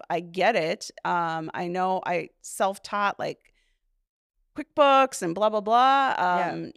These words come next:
Speaker 1: to, "Okay, now I can run books on two different companies, all these employees." Yeah, it got under my skin deep.
Speaker 2: Yeah.
Speaker 1: Hardcore entrepreneur. Um,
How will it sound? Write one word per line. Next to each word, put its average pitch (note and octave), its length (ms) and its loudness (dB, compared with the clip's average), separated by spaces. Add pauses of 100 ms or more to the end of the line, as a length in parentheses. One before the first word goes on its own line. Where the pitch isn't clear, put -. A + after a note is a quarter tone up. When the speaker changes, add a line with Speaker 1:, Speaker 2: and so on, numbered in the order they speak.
(120)
Speaker 1:
to, G3 460 -4
"Okay, A3+ 260 -4
now G3 160 0
I G3+ 100 0
can G3+ 180 -8
run F#3 200 -4
books F#3 260 -2
on E3 140 -6
two D#4+ 200 -4
different C#4+ 300 -4
companies, B3 720 -4
all G#3 220 0
these F#3 220 -8
employees." B3+ 1040 -4 (460)
Yeah, G#3 420 2
it F#3 220 -4
got G#3+ 240 4
under B3 240 -2
my A#3 160 -4
skin G3+ 680 -8 (480)
deep. D#3+ 480 -6 (400)
Speaker 2:
Yeah. D#3 300 -16
Speaker 1:
Hardcore F3+ 760 0
entrepreneur. D#3+ 760 -8 (560)
Um, F3 580 -4